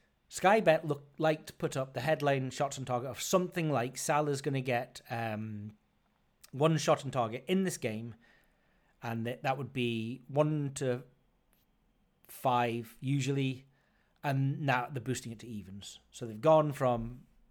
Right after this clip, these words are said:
one point two to evens. So people will go on the exchange and they will find that there is an imbalance of backers and layers. The arbitrage players are holding the price up,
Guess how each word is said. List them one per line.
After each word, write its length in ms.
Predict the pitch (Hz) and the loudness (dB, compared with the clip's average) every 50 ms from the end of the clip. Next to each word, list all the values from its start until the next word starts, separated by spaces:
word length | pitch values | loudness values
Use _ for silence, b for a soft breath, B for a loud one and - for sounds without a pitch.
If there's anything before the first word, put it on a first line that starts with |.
| _ _ - - - - - - _ _ _ _ _ - | _ _ -20 -20 -20 -20 -20 -20 _ _ _ _ _ -4
one 200 | 135 156 185 175 | 0 0 2 2
point 200 | 170 165 131 110 | 2 0 0 0
two 180 | - 117 110 104 | -2 -6 -6 -6
to 100 | 120 127 | -8 -10
evens. 480 | 113 98 85 87 85 87 - - - _ b b b b b b b b | -12 -12 -14 -14 -16 -18 -18 -20 -20 _ b b b b b b b b
So 120 | - 170 | -2 -2
people 540 | 165 - 240 226 220 240 233 233 226 214 220 B B B B B B | 0 2 0 0 2 2 4 4 2 2 -2 B B B B B B
will 80 | 151 139 | 0 4
go 120 | 143 160 | 8 8
on 100 | 151 139 | 8 8
the 80 | 135 131 | 4 0
exchange 540 | 131 - - - 202 180 175 185 185 175 160 - | -2 -2 2 4 6 6 6 4 0 -4 -6 -4
and 160 | 156 139 135 | -2 -2 0
they 40 | 127 | 0
will 120 | 123 120 | 0 -2
find 560 | - - - 135 131 131 127 123 127 131 131 123 - | -2 0 2 2 2 2 0 -4 -6 -8 -10 -12 -6
that 640 | - 127 117 110 110 107 113 - _ _ - - - - _ _ _ _ _ _ _ _ _ - | -4 -2 0 0 -2 -4 -6 -10 _ _ -16 -16 -16 -16 _ _ _ _ _ _ _ _ _ -8
there 120 | 127 117 | -6 -6
is 120 | 110 104 | -6 -8
an 60 | 127 - | -8 -10
imbalance 520 | 143 123 113 107 127 123 117 117 117 - | -8 -8 -4 -2 0 0 0 -2 -4 -8
of 100 | 107 107 | -6 -4
backers 340 | - 120 113 - - 104 110 | -4 -4 -4 -6 -10 -12 -10
and 120 | 107 117 | -8 -4
layers. 420 | 143 170 185 185 185 175 175 - - | -2 -2 -2 -2 -4 -6 -10 -14 -12
The 80 | - 117 | -8 -4
arbitrage 460 | 117 120 117 117 - 139 120 104 - | -4 -4 -4 -4 -6 -6 -6 -6 -6
players 300 | - 123 120 120 120 117 | -6 -6 -6 -4 -6 -8
are 40 | 113 | -4
holding 400 | - - 208 220 220 202 202 185 | 2 6 6 6 6 6 2 0
the 60 | 156 | -2
price 300 | 131 - 135 131 120 - | -2 -2 -2 -2 -2 -4
up, 220 | 131 123 - - | -6 -6 -8 -10